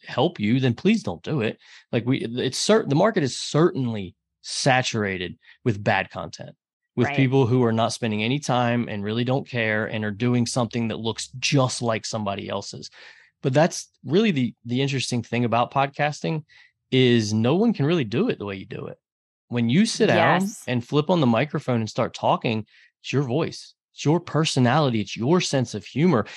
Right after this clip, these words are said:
Speaker 1: It's the way that you approach problems and solving them. And that is immediately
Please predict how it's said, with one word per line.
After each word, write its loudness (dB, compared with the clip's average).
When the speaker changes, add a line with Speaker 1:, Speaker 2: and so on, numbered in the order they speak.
Speaker 1:
It's -4
the 0
way 4
that 2
you 6
approach 0
problems -2
and -12
solving 0
them. -14
And 4
that 4
is 4
immediately 2